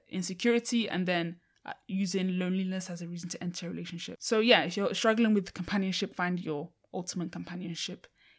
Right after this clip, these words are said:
in your Heavenly Father first before people. Right, so the next one is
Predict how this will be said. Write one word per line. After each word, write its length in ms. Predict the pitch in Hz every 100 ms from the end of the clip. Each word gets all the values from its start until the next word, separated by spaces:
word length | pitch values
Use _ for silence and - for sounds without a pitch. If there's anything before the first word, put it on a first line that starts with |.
| _
in 140 | - 269
your 140 | 302
Heavenly 300 | 302 339 349
Father 280 | 349 349 359
first 480 | - 349 359 - 269
before 380 | 269 - 208 208
people. 420 | - 180 - - _ -
Right, 160 | 254 240
so 120 | 262
the 100 | 240
next 260 | 311 - 254
one 300 | 208 185 190
is 580 | 180 113 202 - -